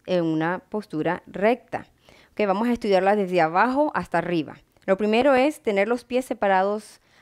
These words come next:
a aproximadamente la distancia de las caderas. A algunas personas les gusta tener los pies un poquito más, eh, pegados el uno al otro, pero lo recomendado es la distancia de las caderas. ¿Ok?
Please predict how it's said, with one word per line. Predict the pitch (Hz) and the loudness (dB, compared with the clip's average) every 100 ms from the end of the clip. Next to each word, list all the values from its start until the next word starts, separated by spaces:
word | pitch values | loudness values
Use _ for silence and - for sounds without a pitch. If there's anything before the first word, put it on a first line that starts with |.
| - | -10
a | 226 | -6
aproximadamente | 226 247 247 269 294 277 269 269 | -4 -6 -4 0 2 2 2 2
la | 220 | 0
distancia | 202 196 202 208 | 0 -2 0 0
de | |
las | 180 180 | 0 -2
caderas. | 175 165 147 - - _ _ _ _ - | -4 -2 -4 -8 -20 _ _ _ _ -6
A | 180 175 | -2 -2
algunas | 180 202 233 | 0 -2 0
personas | 233 226 233 240 | -2 -2 0 2
les | 185 | 2
gusta | 175 208 196 | 0 -4 -2
tener | 185 | 0
los | 185 | -2
pies | - 175 208 | -2 -4 -4
un | 220 | -8
poquito | 277 _ - 277 277 262 | -8 _ -4 -2 0 0
más, | 202 185 220 - - - | 2 0 -2 -10 -18 -8
eh, | 180 175 | -4 -2
pegados | 190 180 165 190 190 | 0 2 2 2 -2
el | 185 | -4
uno | 175 196 | -2 0
al | 214 | 2
otro, | 165 - 233 - - - | 0 -2 -8 -10 -12 -2
pero | 202 202 | 2 4
lo | 196 | 4
recomendado | 196 196 196 254 320 220 | 2 -2 0 0 2 2
es | 311 - _ - | 0 -6 _ -6
la | 208 | -4
distancia | 196 185 180 208 | -2 -2 0 0
de | |
las | 185 185 | 0 0
caderas. | 185 160 147 - - _ _ _ - | -2 -2 -2 -8 -18 _ _ _ -16
¿Ok? | 175 | -8